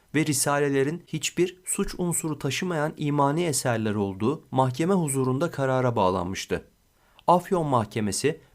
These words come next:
bin dokuz yüz elli altıda Diyanet İşleri Riyaseti Müşavere Kurulu bütün Risale-i Nur külliyatını tek tek inceleyerek her bir risale hakkında olumlu ve yararlı Kur'ani bir tefsir olduğuna ilişkin bir rapor sunmuş,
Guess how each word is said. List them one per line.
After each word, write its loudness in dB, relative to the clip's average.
bin 0
dokuz 0
yüz -2
elli 0
altıda -2
Diyanet 0
İşleri 0
Riyaseti 0
Müşavere 0
Kurulu 0
bütün -2
Risale-i 0
Nur 0
külliyatını 0
tek -4
tek -4
inceleyerek 2
her 0
bir -4
risale 0
hakkında -2
olumlu 0
ve 4
yararlı 4
Kur'ani 0
bir 0
tefsir 0
olduğuna 0
ilişkin -4
bir -2
rapor 0
sunmuş, -6